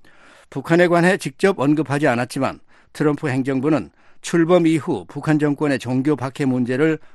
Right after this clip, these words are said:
강하게 제기해왔습니다. 이 때문에 유엔 행사가 북한 정권에 주는 압박감도 클 것이란 지적도 나옵니다.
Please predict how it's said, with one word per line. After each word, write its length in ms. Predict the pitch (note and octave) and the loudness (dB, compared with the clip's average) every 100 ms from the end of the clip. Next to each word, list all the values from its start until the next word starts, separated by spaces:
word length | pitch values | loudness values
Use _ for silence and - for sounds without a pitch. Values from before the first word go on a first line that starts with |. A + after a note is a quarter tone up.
| - | -10
강하게 640 | - B2 C3 D3 E3+ D#3+ | -6 -4 -2 -2 -2 -2
제기해왔습니다. 1000 | - C3+ A#2+ A#2+ C3+ G#2 - F#2 - - - - - - - - | -6 -6 -4 -4 -6 -8 -12 -18 -18 -20 -20 -20 -20 -20 -20 -18
이 80 | - | -14
때문에 440 | - A2 G#2+ A#2 F#3+ - - - | -8 -6 -6 -6 -10 -16 -18 -6
유엔 280 | C3 D#3 E3+ | 0 2 4
행사가 560 | D#3 D#3+ E3 C#3+ E2 - - - | 2 2 0 -2 -6 -12 -20 -20
북한 320 | - C3+ D3+ D3 | -12 -4 -2 0
정권에 400 | C#3 C3 C3 A#2+ | -2 -4 -4 -4
주는 300 | C3+ B2+ G#2+ | -4 -4 -4
압박감도 680 | G#2+ D3+ C#3 D#3 C#3 C3+ B2+ | -6 -6 -4 -2 -2 -2 -6
클 180 | - E3+ | -8 -6
것이란 480 | D#3 C3+ D3 C3+ | -6 -4 -4 -6
지적도 540 | - B2 A2 - C#3 B2+ | -8 -10 -10 -8 -8 -6
나옵니다. 560 | G2 E2+ D2+ - - | -10 -12 -16 -18 -18